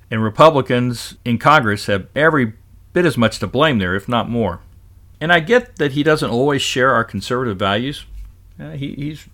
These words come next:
not too long ago embraced the moniker as being the most pro-gay president in history. But here's what I think he is. I think he is the man that God has given us at this vital time in our history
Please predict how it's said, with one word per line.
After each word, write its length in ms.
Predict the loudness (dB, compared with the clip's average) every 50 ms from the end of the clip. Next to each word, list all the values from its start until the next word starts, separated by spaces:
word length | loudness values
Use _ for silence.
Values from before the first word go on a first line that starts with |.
| -20 -14
not 300 | -6 -4 -4 -4 -4 -4
too 140 | -4 -2 0
long 180 | 2 0 0
ago 260 | 2 0 0 0 0 0
embraced 500 | -2 -4 -2 0 2 2 2 2 0 -4
the 60 | -2
moniker 500 | 0 0 2 0 0 -2 -2 -4 -4 -2
as 200 | -2 -4 -6 -10
being 360 | -14 -18 -8 -4 -2 -2 -2
the 60 | 0
most 340 | 0 -2 -2 -4 -6 -16 -20
pro-gay 800 | -12 -6 -2 0 2 2 2 2 0 -2 -4 -4 0 0 2 0
president 600 | 0 -2 0 0 0 0 0 -4 -6 -6 -6 -6 -6
in 100 | -6 -4
history. 440 | -2 -2 -4 -4 -8 -14 -14 -14 -16 -20 -20 -20 -20 -20 -18 -20 -20 -20 -20 -20 -20 -20 -8 -2
But 140 | -2 -2 0
here's 280 | 2 0 0 0 2
what 120 | 2 2 4
I 100 | 2 2
think 260 | 0 -4 -6 -6 -6
he 240 | -6 -6 -4 -4 -4
is. 260 | -6 -8 -14 -16 -20 -16
I 160 | -6 -4 -4 -2
think 220 | 0 -2 -2 -2
he 240 | -4 -4 0 0 2
is 180 | 0 0 -2
the 120 | -4 -4 -4
man 480 | -2 0 0 0 0 0 -2 -4 -6
that 260 | -4 -6 -6 -6 -4 0
God 280 | 2 4 4 4 4
has 180 | 2 -2 -4 -4
given 340 | 0 0 0 2 2 0 -4
us 200 | -4 -6 -8 -10
at 140 | -12 -8
this 160 | -8 -8 -8 -8
vital 480 | -10 -2 2 4 4 4 4 2 -2
time 680 | -4 -6 -4 0 2 2 2 2 0 -2 -6 -8 -10 -10
in 100 | -6 -4
our 200 | -2 0 0 -2
history 520 | -2 -2 -4 -4 -4 -6 -10 -14 -16 -18